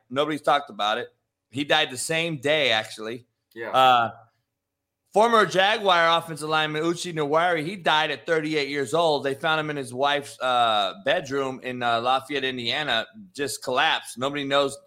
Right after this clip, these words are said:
Speaker 1: anything on that.
Speaker 2: Mm-hmm.
Speaker 1: The coroner office told, uh, the outlet news agency that the autopsy results show no signs of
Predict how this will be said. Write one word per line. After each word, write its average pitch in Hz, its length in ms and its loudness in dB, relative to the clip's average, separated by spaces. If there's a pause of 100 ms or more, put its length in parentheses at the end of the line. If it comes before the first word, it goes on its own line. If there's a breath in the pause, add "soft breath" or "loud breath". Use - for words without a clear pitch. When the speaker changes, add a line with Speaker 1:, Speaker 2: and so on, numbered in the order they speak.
Speaker 1:
anything 165 360 -2
on 139 160 0
that. 156 200 2
Speaker 2:
Mm-hmm. 117 80 -6
Speaker 1:
The 117 80 -4
coroner 170 500 0
office 143 420 0
told, 147 560 0
uh, 123 560 2 (440)
the 110 160 -8
outlet 123 420 -2 (260)
news 139 340 -4
agency 127 380 -6
that 113 200 -4
the 113 100 -6
autopsy 123 480 -2
results 107 480 -4
show 117 200 -4
no 123 320 -2
signs 123 380 -4
of - 80 -10